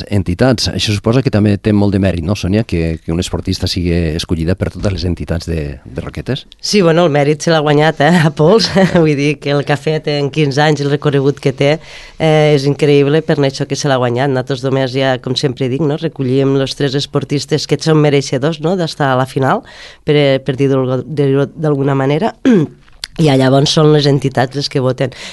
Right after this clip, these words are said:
Speaker 2: Jo estic molt contenta de que una altra vegada més, no, sigui una noia, un, un premi femení, no? Això simbolitza que l'esport femení a Roquetes també està en ple auge, que tenim guanyadors i guanyadores, però sobretot que els femenins estan, no? I que els clubs i les entitats estan fent una aposta molt gran,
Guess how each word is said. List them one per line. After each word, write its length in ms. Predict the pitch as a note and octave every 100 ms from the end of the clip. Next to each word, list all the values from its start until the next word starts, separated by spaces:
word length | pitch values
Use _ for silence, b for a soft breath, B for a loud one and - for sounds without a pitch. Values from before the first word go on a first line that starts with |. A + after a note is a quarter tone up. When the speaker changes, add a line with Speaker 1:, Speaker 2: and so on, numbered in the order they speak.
| B
Speaker 2:
Jo 80 | C#3+
estic 160 | - C#3+
molt 160 | C#3+
contenta 400 | C#3 B2+ C#3 C#3+
de 80 | D#3
que 80 | D3+
una 140 | C3+
altra 100 | C3
vegada 320 | B2+ A#2+ A#2+
més, 240 | A#2+ B2 D3
no, 140 | C#3+
sigui 240 | D#3 C#3+ B2+
una 140 | A#2+
noia, 300 | A#2 B2+ G3 A#3
un, 380 | C#3 C3 C3 B2+
un 160 | - D#3
premi 320 | D#3+ D3 C#3+
femení, 400 | C#3+ C#3+ C3+ C#3+
no? 160 | D#3+ A3 B B
Això 220 | - D3+ -
simbolitza 540 | D3+ C#3 D3 C3+ C#3
que 160 | C3+ C#3+
l'esport 460 | C#3 - D#3 C#3+
femení 340 | - C#3 C3+ C#3
a 80 | C3+
Roquetes 480 | C3 C3 D3+ C#3
també 240 | - C3+ C3+
està 320 | B2+ - C3 B2+
en 140 | B2+
ple 140 | C3 B2+
auge, 400 | C#3 - A3 C#4 B B B
que 160 | - C#3
tenim 480 | C#3 C3 D3 C#3+ C3+
guanyadors 480 | C3+ C3 B2+ C#3+
i 80 | C#3
guanyadores, 560 | C3+ C3 B2 C#3 F3+ G3+ -
però 160 | C3
sobretot 480 | - B2 A#2+ C3+ C3
que 160 | - C3+
els 80 |
femenins 560 | - B2+ A#2+ B2 C3 C#3
estan, 400 | B2+ C3 A#2+ C#3
no? 160 | C3 F3+ B B -
I 80 | F3
que 160 | C#3+
els 80 | A#2
clubs 320 | - C3+ C3+
i 80 | C3+
les 160 | C3 C3
entitats 400 | B2 A#2+ A#2 C#3+
estan 240 | - C3+
fent 160 | C#3 C3
una 140 | B2+
aposta 340 | C#3 - C#3
molt 220 | B2 A#2 A#2
gran, 160 | C3